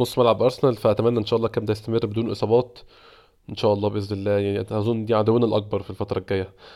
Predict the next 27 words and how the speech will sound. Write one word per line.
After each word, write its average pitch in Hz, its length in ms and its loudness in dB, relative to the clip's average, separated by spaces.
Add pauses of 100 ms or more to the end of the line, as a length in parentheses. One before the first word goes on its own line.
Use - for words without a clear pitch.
(140)
هروح 135 200 4
لعمر 147 260 8
أتكلم 147 460 2
معاه 143 380 4
على 139 380 2
ثنائية 120 520 0
تانية، 117 360 0
على 98 140 -2
اتنين 113 300 -4
تانيين، 120 480 0 (680)
آه، 104 240 2
على 104 360 4
جابرييل 110 400 2
مارتينيلي 139 840 -2
و، 107 300 0
آه، 139 680 4
إيدي 123 160 0
إنكيتيا. 107 460 0
أنا 107 100 0
بشوف 127 180 -6
يا 143 60 4
عمر 135 260 4
إن 110 400 -2
في 107 100 -8
الماتش 113 280 -2
بتاع 117 100 0
النهاردة 143 440 2